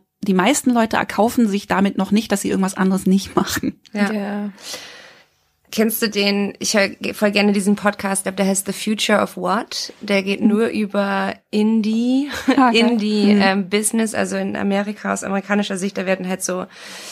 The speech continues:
Speaker 2: ja, Labelbesitzerinnen und irgendwie Künstlerinnen und so. Und da geht's halt total viel darum, inwieweit diese Indie-Szene gerade zum Beispiel irgendwie als Gegenstück zu diesem, äh,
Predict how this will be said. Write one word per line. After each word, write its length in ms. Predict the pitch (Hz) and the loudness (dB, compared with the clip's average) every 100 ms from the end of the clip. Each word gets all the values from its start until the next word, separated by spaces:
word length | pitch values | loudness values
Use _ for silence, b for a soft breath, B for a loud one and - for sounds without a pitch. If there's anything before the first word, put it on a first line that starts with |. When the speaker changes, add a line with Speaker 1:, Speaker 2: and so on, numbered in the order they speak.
| B B - | B B 0
Speaker 2:
ja, 340 | 196 180 185 - | 2 4 0 0
Labelbesitzerinnen 1400 | 190 190 190 196 190 190 190 190 - 196 185 190 190 190 | 2 2 2 0 0 -2 -4 -6 -4 -2 -2 -2 -2 -4
und 300 | 185 190 190 | -4 -4 -4
irgendwie 640 | - 196 190 190 190 190 - | -4 -2 0 0 0 -2 -2
Künstlerinnen 640 | - 208 - 185 190 190 | 0 0 2 2 2 2
und 120 | 196 | 0
so. 60 | 196 | -2
Und 100 | 190 | 0
da 80 | 180 | 0
geht's 200 | 208 220 | -2 -4
halt 120 | 226 | -6
total 320 | 202 - 208 | -6 0 0
viel 140 | 208 220 | 0 0
darum, 420 | 208 202 196 202 B B B - | 0 0 -2 -4 B B B -6
inwieweit 580 | 208 214 214 214 208 | -2 0 4 2 2
diese 200 | 208 190 | -2 -2
Indie-Szene 1300 | 190 185 - 214 233 233 226 226 214 214 208 196 196 196 _ b b b b b b b _ _ | -2 -2 -2 0 2 0 -2 -2 0 2 2 0 -2 -6 _ b b b b b b b _ _
gerade 540 | - - 208 208 233 226 | -16 -4 0 2 0 -2
zum 160 | 220 | 0
Beispiel 300 | 214 214 214 - - - | -2 0 -2 -4 -6 -2
irgendwie 220 | 214 202 | 0 2
als 200 | 196 - | -2 -2
Gegenstück 520 | 226 262 - 214 208 | 0 0 0 -4 -6
zu 120 | - | -6
diesem, 640 | 196 190 196 190 185 180 - | -4 -2 -2 -2 -4 -6 -6
äh, 280 | - 185 175 | -4 -2 -4